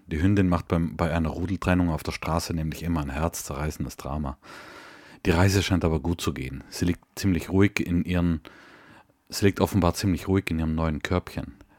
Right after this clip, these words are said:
Ich frage meine Frau ständig nach Fotos. Als ich später ins Büro gehe,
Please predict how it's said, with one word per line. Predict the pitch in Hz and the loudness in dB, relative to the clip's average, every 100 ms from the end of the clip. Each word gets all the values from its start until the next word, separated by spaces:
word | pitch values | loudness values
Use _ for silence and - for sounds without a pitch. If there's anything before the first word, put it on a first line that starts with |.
| - - | -20 -8
Ich | 90 | -2
frage | - 92 90 | 2 4 4
meine | 82 80 | 2 2
Frau | - 87 | 2 2
ständig | - 85 80 - | 2 -2 -2 -4
nach | 85 | -8
Fotos. | - 90 - - - - _ - _ _ - - _ - | -4 -4 -4 -8 -10 -14 _ -20 _ _ -20 -20 _ -4
Als | 90 82 | 0 0
ich | |
später | - 95 90 | 0 2 2
ins | 82 - | 0 -2
Büro | 78 78 82 | -2 -2 0
gehe, | 87 | 0